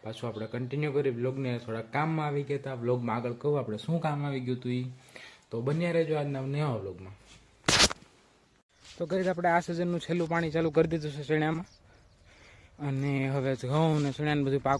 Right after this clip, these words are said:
ઉપર આવવા માંડ્યું છે. અને ધીમે ધીમે શિયાળો જાય છે અને ઉનાળો આવવાની શરૂઆત થઈ ગઈ છે. ઘઉં તો પાકી જ ગયા છે. ને હવાર હવારમાં પાણીની લાઈન ફેરવી ફેરવીને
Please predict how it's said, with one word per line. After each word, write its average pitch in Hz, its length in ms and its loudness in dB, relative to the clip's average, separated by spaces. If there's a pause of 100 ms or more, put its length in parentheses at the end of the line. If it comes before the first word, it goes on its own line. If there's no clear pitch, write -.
ઉપર 135 220 0
આવવા 120 200 0
માંડ્યું 117 240 -2
છે. 120 140 -6 (1400)
અને 139 640 2
ધીમે 160 240 6
ધીમે 170 220 6
શિયાળો 165 480 8
જાય 165 200 8
છે 165 240 6
અને 139 300 4
ઉનાળો 147 340 4
આવવાની 139 300 6
શરૂઆત 151 360 4
થઈ 127 200 0
ગઈ 123 160 2
છે. 165 200 -4 (1400)
ઘઉં 143 180 2
તો 160 100 6
પાકી 160 300 2
જ 135 80 0
ગયા 123 200 2
છે. 143 160 0 (2250)
ને 170 400 2
હવાર 196 260 8
હવારમાં 208 340 8
પાણીની 190 400 6
લાઈન 170 260 6
ફેરવી 160 300 6
ફેરવીને 135 500 4